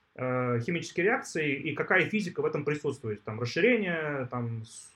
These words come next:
и, и прочие вещи. И если вы условно оцифровали кучу дисциплин, и у вас есть, э, каждое знание, каждое уравнение, каждый тезис доказанный, чем прекрасна фундаментальная наука, что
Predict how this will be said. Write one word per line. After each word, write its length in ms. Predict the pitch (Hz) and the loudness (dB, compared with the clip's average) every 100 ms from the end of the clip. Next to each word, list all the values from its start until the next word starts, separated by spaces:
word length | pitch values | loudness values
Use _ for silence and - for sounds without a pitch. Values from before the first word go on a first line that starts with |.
| - | -10
и, 60 | |
и 260 | 123 123 135 | -6 -4 0
прочие 300 | 151 143 120 | 2 2 2
вещи. 260 | 110 - - _ _ _ _ _ - | -2 -6 -16 _ _ _ _ _ -2
И 440 | 165 175 170 156 | 4 6 6 4
если 320 | 143 208 208 | 8 8 8
вы 240 | 175 180 165 | 4 6 6
условно 540 | 170 - 220 196 143 | 4 10 10 10 6
оцифровали 640 | 139 - - 170 180 175 143 | 0 -2 2 4 6 6 6
кучу 280 | 196 185 | 2 -2
дисциплин, 600 | 139 143 - - 254 294 - _ _ _ _ - | -6 -8 -8 -2 0 0 -4 _ _ _ _ 0
и 60 | |
у 60 | 139 | 4
вас 260 | 214 277 170 | 6 4 4
есть, 400 | 196 196 - - | 6 6 4 2
э, 360 | 151 143 127 - | 4 4 0 -2
каждое 520 | - 208 190 147 151 131 | 4 6 6 6 4 4
знание, 440 | 151 233 233 175 | 2 4 4 2
каждое 360 | - 185 151 139 | 2 2 2 0
уравнение, 640 | 139 143 151 156 127 120 | 0 0 0 -2 0 0
каждый 360 | 120 165 123 120 | 2 2 2 4
тезис 360 | 202 247 147 | 6 6 4
доказанный, 500 | 117 143 156 123 113 | 0 4 4 4 2
чем 160 | 113 127 | 0 0
прекрасна 380 | 143 156 139 123 | 0 0 -2 -4
фундаментальная 480 | 127 131 127 135 135 | -6 -4 -2 -2 -2
наука, 360 | 156 240 185 | 0 0 0
что 380 | - - 127 120 | -6 -2 -2 -2